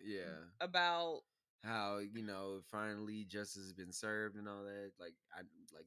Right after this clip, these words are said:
Speaker 1: basically saying he
Speaker 2: Yeah.
Speaker 1: didn't do it.
Speaker 2: But then, like, she recanted her tweet then to say,
Speaker 1: Yeah.
Speaker 2: like, she wasn't trying to be insensitive to people who have dealt with sexual assault. So
Speaker 1: It's
Speaker 2: I don't know how to feel about it because they didn't release him from prison because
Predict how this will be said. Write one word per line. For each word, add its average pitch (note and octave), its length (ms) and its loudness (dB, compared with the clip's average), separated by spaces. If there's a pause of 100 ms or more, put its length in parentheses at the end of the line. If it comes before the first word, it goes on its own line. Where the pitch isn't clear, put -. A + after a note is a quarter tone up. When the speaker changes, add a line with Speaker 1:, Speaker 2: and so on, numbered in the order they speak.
Speaker 1:
basically A#2 280 2
saying D#3+ 200 6
he A2+ 60 2
Speaker 2:
Yeah. G#2 60 0
Speaker 1:
didn't F#2+ 140 -4
do G#2 180 -2
it. G#2 120 -2 (960)
Speaker 2:
But G#3+ 160 6
then, A#3 160 6
like, G#3+ 180 6
she A#3 220 0
recanted F#3+ 720 0
her E3+ 140 2
tweet E3 400 -4
then D#3+ 300 2
to C3 120 0
say, B2+ 140 6
Speaker 1:
Yeah. E3 60 8
Speaker 2:
like, D3+ 140 2
she F3+ 200 -4
wasn't E3 420 0
trying E3 220 4
to D#3+ 40 -2
be D#3 160 -4
insensitive D#3+ 600 -2
to D3 80 -12
people D3+ 320 -10
who D3+ 60 2
have D3 180 0
dealt D3+ 180 0
with C#3 160 -4
sexual C#3 400 -8
assault. - 400 -8 (720)
So - 140 10
Speaker 1:
It's D4 80 12
Speaker 2:
I E4+ 160 12
don't F4+ 120 12
know F4+ 140 12
how D4+ 100 12
to C4 80 12
feel B3 260 10
about G3+ 320 10
it F#3 100 2
because F#3+ 760 10 (400)
they B3 440 12
didn't C#4 420 8
release B3+ 320 4
him A#3 100 4
from F#3+ 240 -2
prison F#3 460 4
because E3+ 640 6